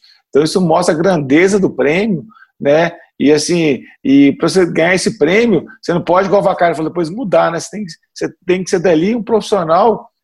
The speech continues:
pra melhor, né? Porque você não pode ter tropeços, você não pode mudar.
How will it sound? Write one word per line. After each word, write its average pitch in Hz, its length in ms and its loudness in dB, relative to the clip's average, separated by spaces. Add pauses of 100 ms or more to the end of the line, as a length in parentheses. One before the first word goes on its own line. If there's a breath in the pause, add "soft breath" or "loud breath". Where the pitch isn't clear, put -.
(140)
pra 170 140 2
melhor, 175 440 2
né? 143 100 -6
Porque 160 540 -4 (240 loud breath)
você - 140 -8
não - 80 -10
pode 175 300 0
ter 180 120 0
tropeços, 175 920 0 (220 soft breath)
você - 140 -4
não 151 100 -4
pode 165 300 0
mudar. 151 720 -2